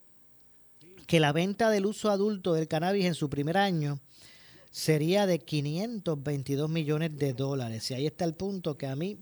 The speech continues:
pues, me, ¿verdad? me, me levanta bandera. Y es que si realmente el, el espíritu de este proyecto, más allá de ir dirigido al aspecto salubrista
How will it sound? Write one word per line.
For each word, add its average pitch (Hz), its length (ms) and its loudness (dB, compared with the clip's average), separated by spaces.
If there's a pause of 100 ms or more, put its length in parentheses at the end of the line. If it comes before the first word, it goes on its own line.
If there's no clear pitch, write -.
pues, 143 180 -4
me, 127 460 -6 (520)
¿verdad? 196 280 -8
me, 156 160 -6
me 123 220 -8
levanta 151 460 -6
bandera. 151 640 -6 (800)
Y 143 160 -4
es 185 260 -4
que 139 200 -6
si 143 200 -2
realmente 160 920 -2 (880)
el, 131 1120 -4
el 147 100 -2
espíritu 151 760 0 (1200)
de 135 220 -6
este 156 200 -4
proyecto, 156 640 -4 (1040)
más 156 320 2
allá 185 400 4 (360)
de 160 200 2
ir 170 160 4
dirigido 170 560 4
al 147 60 2
aspecto 165 480 0
salubrista 160 920 4